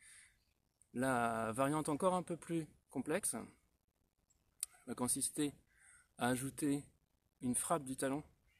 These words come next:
donc d'étendre la jambe, en plus du crochetage,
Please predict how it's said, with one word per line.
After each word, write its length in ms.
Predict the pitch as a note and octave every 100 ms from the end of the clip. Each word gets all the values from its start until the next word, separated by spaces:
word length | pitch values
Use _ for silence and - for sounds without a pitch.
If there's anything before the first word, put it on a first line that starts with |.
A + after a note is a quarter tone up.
| _ _ - _ _ _ _
donc 160 | C3 A#2+
d'étendre 520 | A#2+ D#3 D#3+ E3+ C3+
la 100 | B2+
jambe, 240 | A#2 C#3 F#3 - _ - - _ _ _ _ _ _ _ _ _ -
en 80 | -
plus 260 | - A3
du 100 | F3
crochetage, 500 | E3+ E3 - A2 A2